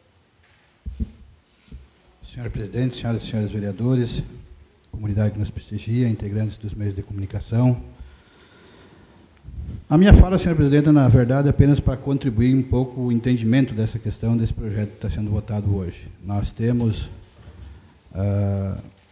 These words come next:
por encaminhamento da mesa diretora, esse projeto que foi discutido com os parlamentares, foi amplamente discutido na última reunião das comissões. Ah,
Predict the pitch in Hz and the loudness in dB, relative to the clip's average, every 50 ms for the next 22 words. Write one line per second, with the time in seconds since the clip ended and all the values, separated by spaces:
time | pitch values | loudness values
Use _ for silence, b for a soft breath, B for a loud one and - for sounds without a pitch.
0 | _ - - - - - - - - - - - - - - - - - - _ | _ -20 -18 -18 -16 -18 -20 -20 -20 -20 -20 -20 -20 -20 -20 -20 -20 -20 -20 _
1 | _ _ - 110 110 107 104 104 104 98 95 101 95 - - - - - - - | _ _ -6 0 2 2 4 4 2 2 0 -2 -4 -6 -12 -18 -20 -20 -8 -2
2 | 107 110 107 120 110 110 110 110 110 113 110 107 104 107 104 104 107 101 - 107 | -2 -2 0 0 0 2 2 2 2 0 0 -2 -4 -4 -2 -2 -2 -4 -4 -6
3 | 120 131 127 - 117 113 123 139 127 - - - b b b b b b b b | -6 -6 -6 -2 -2 0 0 0 0 -4 -6 -16 b b b b b b b b
4 | b b b b _ 104 107 - - - 123 101 120 120 117 - 127 113 95 98 | b b b b _ -2 2 2 2 4 4 2 2 2 0 2 2 4 6 6
5 | 120 131 139 135 120 98 90 - - - - - - - - _ _ _ - 156 | 6 6 6 6 6 4 2 -2 -6 -10 -12 -16 -18 -20 -20 _ _ _ -20 -12
6 | 101 120 143 - - - 147 - - - - 131 156 175 139 123 117 - 113 110 | -2 -2 -2 -2 2 0 0 -2 -2 0 2 4 4 6 4 2 2 2 0 0
7 | 107 98 - - 110 104 107 104 107 104 98 101 104 113 123 127 123 - - - | 2 0 0 0 -2 -2 0 0 0 0 -2 -2 -2 -4 -2 -4 -4 -6 -8 -8
8 | 110 107 107 113 123 120 117 104 107 110 104 107 - 110 104 - - 113 110 107 | -6 -4 -2 -2 -2 -2 0 0 2 0 0 -2 -4 -6 -6 -2 -4 -4 -2 0
9 | 104 101 101 110 - - 113 104 101 104 101 101 104 101 92 - - 104 113 - | 0 0 0 0 -2 -4 -6 -4 -4 -2 -2 -2 -2 -2 -4 -4 -6 -6 -6 -6
10 | - 117 113 120 127 - - - b b b b b b b b b b b b | -4 -2 -2 -2 -2 -4 -8 -16 b b b b b b b b b b b b
11 | b b b b b b b b _ _ - 98 101 104 101 101 101 104 | b b b b b b b b _ _ -8 -4 -2 0 0 0 0 0